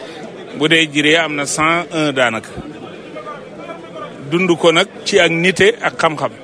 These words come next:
Ba tax na ñi jàng ni ginnaaw bi, ci seen gannaaw ñoom ñi fi newoon, ku ne war na koo sant sa xam-xam, ngir xam-xam bi mu laloo woon ak taalibe gi mu yoroon.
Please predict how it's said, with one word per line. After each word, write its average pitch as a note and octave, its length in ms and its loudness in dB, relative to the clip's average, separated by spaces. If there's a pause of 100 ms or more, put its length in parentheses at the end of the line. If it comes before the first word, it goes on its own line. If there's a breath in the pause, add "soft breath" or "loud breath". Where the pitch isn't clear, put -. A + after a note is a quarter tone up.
(680)
Ba E3 120 6
tax F#3 240 0
na F3 240 0
ñi D#3+ 460 0
jàng F3+ 260 2
ni E3+ 400 0 (120)
ginnaaw E3+ 580 4
bi, C3+ 180 0 (600)
ci F3+ 140 -6
seen F#3+ 260 4
gannaaw D#3 340 2
ñoom E3 240 0
ñi E3+ 140 0
fi F3+ 80 2
newoon, C#3+ 320 0 (1080)
ku F3 120 -4
ne F3+ 120 2
war F#3 200 6
na F3 160 0
koo D#3+ 160 2
sant D#3 240 0
sa - 180 -6
xam-xam, D#3 440 0 (340)
ngir E3+ 200 0
xam-xam E3 520 0
bi D#3 100 0
mu E3+ 120 -2
laloo F3 300 2
woon E3 140 -6
ak E3+ 160 -4
taalibe F3 380 2
gi D#3 80 -2
mu E3 80 -4
yoroon. C3+ 260 0